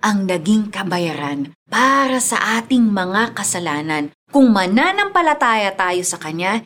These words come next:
hindi na natin mararanasan ang espiritual na kamatayan.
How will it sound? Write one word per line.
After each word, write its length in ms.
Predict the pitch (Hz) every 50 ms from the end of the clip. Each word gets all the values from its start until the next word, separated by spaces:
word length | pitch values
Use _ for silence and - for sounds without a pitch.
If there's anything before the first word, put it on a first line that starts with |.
| _ _
hindi 400 | - 294 311 302 277 262 320 339
na 160 | 349 359 349
natin 560 | 339 330 320 320 311 311 320 320 320 302 311 -
mararanasan 880 | 262 285 294 302 294 294 285 294 285 277 277 269 262 262 - 269 254
ang 240 | 247 302 311 330 330
espiritual 880 | - 285 330 - - - - 339 330 330 320 330 - 285 269 277 285 285
na 80 | 294
kamatayan. 800 | 294 294 294 285 294 285 285 269 262 262 277 302 302 262 220 -